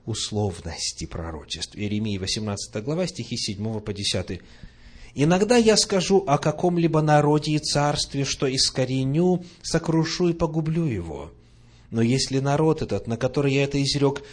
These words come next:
обратится от злых своих дел, я отлагаю то зло, которое помыслил сделать ему. А иногда скажу о каком-либо народе и царстве, что устрою и утвержу его. Но если он будет делать злое пред очами моими и не слушаться гласа моего,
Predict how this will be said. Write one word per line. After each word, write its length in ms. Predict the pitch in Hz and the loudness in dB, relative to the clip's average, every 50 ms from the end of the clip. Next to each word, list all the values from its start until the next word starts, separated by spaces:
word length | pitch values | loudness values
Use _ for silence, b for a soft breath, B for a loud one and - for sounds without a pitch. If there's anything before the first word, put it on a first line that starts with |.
| B B B B | B B B B
обратится 840 | 120 123 127 147 156 160 160 - 269 294 285 - - - - 151 | -2 0 2 2 2 2 0 2 2 2 2 2 0 0 0 0
от 80 | 147 - | 0 0
злых 640 | - - - - - 139 139 143 139 131 - - - - | -2 -4 -4 -4 -2 0 2 2 2 2 0 -4 -10 -8
своих 500 | - - - 143 131 131 127 127 123 120 | -4 -4 -2 0 0 0 0 0 -2 -4
дел, 360 | 123 117 120 123 113 110 104 B B B B B | -4 -2 0 0 0 0 -2 B B B B B
я 240 | B 110 131 185 190 | B -2 0 2 2
отлагаю 760 | 208 202 - 202 196 202 185 160 143 165 160 143 123 107 101 | 2 0 0 -2 0 0 0 2 4 6 6 6 6 4 2
то 260 | - - - 117 110 110 | -2 -2 -2 -2 0 0
зло, 360 | 104 - - 98 104 113 107 | -2 -2 -2 0 0 0 0
которое 400 | - - 110 - - 98 101 98 | -2 -4 -6 -4 -4 -2 0 2
помыслил 640 | - 107 101 104 107 107 104 - - 107 104 104 | 2 2 2 2 0 0 -2 -2 -4 -4 -4 -2
сделать 540 | 98 - - - 92 87 87 87 - - - | -4 -4 -4 -4 -4 -4 -4 -6 -6 -8 -8
ему. 320 | 87 85 80 69 62 - - b b b b b b b b b b b b b | -8 -8 -8 -10 -12 -14 -16 b b b b b b b b b b b b b
А 140 | b 127 156 | b 2 2
иногда 320 | 170 185 214 220 233 254 247 | 2 2 2 4 4 4 4
скажу 380 | 247 - - 196 170 165 175 | 4 2 0 2 4 4 4
о 60 | 160 | 4
каком-либо 480 | - 160 147 - 156 147 147 139 135 135 | 4 2 0 0 0 0 2 2 2 2
народе 320 | 135 139 139 139 135 127 | 2 4 2 2 0 0
и 40 | 127 | -2
царстве, 400 | 120 - 139 135 135 135 - 127 | 0 0 0 0 0 -2 -4 -8
что 220 | 117 - - 127 117 | -8 -6 -4 -2 -2
устрою 500 | 120 117 - - - 190 196 185 175 175 | -2 -2 -4 -2 2 4 4 4 4 4
и 120 | 170 180 | 2 2
утвержу 580 | 180 170 175 - 160 165 160 160 143 123 117 95 | 0 0 0 0 0 2 2 2 2 2 0 0
его. 480 | 87 82 85 85 78 71 - 50 - - b b b b b b b b b b b b | 0 -2 -4 -6 -8 -10 -10 -12 -14 -20 b b b b b b b b b b b b
Но 140 | b 110 113 | b 4 4
если 320 | 117 123 127 - - 123 | 6 6 4 2 0 0
он 100 | 120 120 | 0 0
будет 240 | 117 123 117 117 113 | 0 0 0 0 0
делать 300 | 110 123 135 131 120 - | 2 4 4 4 4 2
злое 560 | - 120 113 117 127 147 208 247 262 240 220 196 | 0 -2 -2 0 2 4 4 4 4 4 2 2
пред 240 | - 147 127 117 | 2 2 0 0
очами 380 | 123 123 - - 139 123 120 117 | 0 -2 -2 -2 -2 0 0 0
моими 320 | 117 113 113 113 113 117 | 0 2 0 0 0 -2
и 160 | 110 110 127 127 | -2 -2 -2 0
не 320 | 139 175 214 240 247 226 | 0 2 2 4 4 4
слушаться 640 | - - - 151 147 139 - 127 110 - - 127 110 | 2 2 2 0 0 0 0 -2 -4 -4 -4 -4 -2
гласа 360 | 117 117 117 117 113 - 110 | 0 0 0 0 0 -2 -4
моего, 380 | 104 104 104 98 95 101 98 | -2 -2 -2 0 0 0 -2